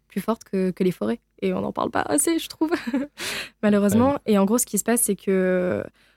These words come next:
Speaker 1: bizarrement, on n'a pas encore, il n'y a pas d'études qui prouvent que le réchauffement climatique, le réchauffement de l'eau, l'acidification ou quoi, a un impact sur ces herbiers-là. Il n'y a pas encore d'études. Enfin, il y a des...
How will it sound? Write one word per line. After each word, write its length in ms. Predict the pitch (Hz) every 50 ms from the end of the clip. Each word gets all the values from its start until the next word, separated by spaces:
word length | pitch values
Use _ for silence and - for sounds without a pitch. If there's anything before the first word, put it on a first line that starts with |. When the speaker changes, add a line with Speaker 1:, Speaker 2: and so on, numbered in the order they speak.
| _ - -
Speaker 1:
bizarrement, 640 | 208 233 247 247 240 233 226 220 233 262 294 302 -
on 60 | 220
n'a 140 | 214 202 190
pas 120 | - 277 294
encore, 240 | 277 240 - 247
il 40 | 247
n'y 40 | 240
a 20 |
pas 100 | - 269
d'études 280 | 277 277 208 - 262 -
qui 140 | _ - -
prouvent 300 | - - - 277 277 -
que 100 | - 202
le 80 | 185
réchauffement 340 | 180 202 233 - - 226 226
climatique, 460 | 214 - 220 202 190 - - 247 -
le 60 | - 190
réchauffement 380 | 196 208 - - 208 202 196
de 100 | 196 202
l'eau, 200 | 202 208 240 285 _ _ _ _ _ _ -
l'acidification 680 | 202 208 208 - 220 208 - 220 226 208 - - 226 208
ou 40 |
quoi, 320 | 202 - 208 220 247 262 - -
a 80 | 202 208
un 140 | 226 254
impact 440 | 240 196 185 - 226 233 _ - - _ _
sur 200 | - - - 214
ces 180 | 208 - 208 208
herbiers-là. 320 | 202 196 196 202 185 - _ _ -
Il 20 |
n'y 20 | 208
a 40 | -
pas 100 | - 247
encore 180 | 233 - 233
d'études. 300 | 214 226 208 - 202 185 - _ _ _ _ _ _
Enfin, 100 | - 202
il 40 | 196
y 40 | 190
a 40 |
des... 380 | 180 190 185 185 185 185 - -